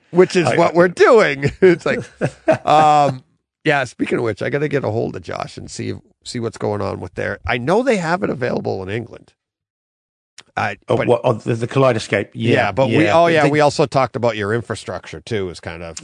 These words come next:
Speaker 2: That's, that's,
Speaker 1: spotty,
Speaker 2: that's gonna
Speaker 1: too.
Speaker 2: be the kicker for me. That'll be the problem with me. Having two Ethernet cables where it's placed will be a, will be a pain. And as I say, the idea of carrying the, you know, the, the, the Kaleidoscape upstairs on a night time and the iPhone and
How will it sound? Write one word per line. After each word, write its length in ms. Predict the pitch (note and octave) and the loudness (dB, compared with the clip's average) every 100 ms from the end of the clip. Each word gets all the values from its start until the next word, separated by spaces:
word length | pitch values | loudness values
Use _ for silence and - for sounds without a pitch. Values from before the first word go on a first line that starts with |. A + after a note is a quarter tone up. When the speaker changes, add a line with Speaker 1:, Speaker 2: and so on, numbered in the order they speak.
| A2 | -4
Speaker 2:
That's, 240 | A2+ - | -4 -4
that's, 320 | - A2 - | -8 -8 -8
Speaker 1:
spotty, 300 | - A#2 E2+ | -2 -2 -2
Speaker 2:
that's 80 | D#2 | -6
gonna 160 | B2 A2+ | -4 -2
Speaker 1:
too. 60 | |
Speaker 2:
be 80 | F#2 | -2
the 100 | G#2 | -2
kicker 360 | G2+ - A#2+ G#2 | -4 -4 -2 -4
for 180 | - G#2 | -4 -4
me. 240 | G#2+ G2 | -2 -2
That'll 200 | G#2 G#2+ | 0 -2
be 120 | G2+ G2+ | -2 -4
the 80 | |
problem 340 | G2+ G#2+ F2+ G2 | -2 -4 -4 -8
with 120 | G2+ | -6
me. 120 | G2 | -4
Having 240 | A2+ G#2+ G#2+ | -2 -2 -6
two 360 | - A#2+ G#2 | -2 0 0
Ethernet 420 | G2+ G#2+ - G#2 - | -4 -8 -6 -8 -6
cables 480 | G2+ F#2+ F#2 F#2 - G2 - | -6 -4 -8 -12 -16 -20 -8
where 240 | G#2 G2+ | -6 -6
it's 140 | F#2+ | -8
placed 400 | - A2 G2 - | -6 -4 -4 -4
will 80 | G#2 | -10
be 160 | F#2+ F#2+ | -8 -6
a, 100 | F#2 _ _ - - - - | -6 _ _ -20 -20 -20 -8
will 120 | A2 | -2
be 100 | A2 | 0
a 60 | |
pain. 320 | A2 G#2+ G#2 G2+ | 2 2 0 0
And 120 | A#2+ | -2
as 120 | G#2 | 0
I 40 | G#2+ | 0
say, 160 | A#2+ | 0
the 120 | G#2+ | 4
idea 260 | A#2+ B2+ B2 | 4 4 4
of 100 | A2+ | 2
carrying 380 | B2+ A#2 A2+ G#2 | 2 2 2 0
the, 160 | A2 A2 | -4 -2
you 80 | A2 | -6
know, 100 | G#2 | -2
the, 140 | A2+ | -4
the, 220 | - A2 | -2 -6
the 120 | G#2+ | -6
Kaleidoscape 540 | A2+ A#2 A2+ A2+ G#2+ G#2 | -6 -2 -2 -2 -4 -2
upstairs 420 | G2+ - G#2 G#2 | -4 -2 -2 -2
on 100 | G2+ | -4
a 60 | G2 | -4
night 220 | G#2+ G2+ | -6 -4
time 200 | G#2+ G#2 | -4 -4
and 120 | G#2+ | -6
the 60 | G#2+ | -4
iPhone 440 | G#2+ G2+ F#2+ G2+ | -4 -2 -4 -4
and 140 | G2 | -8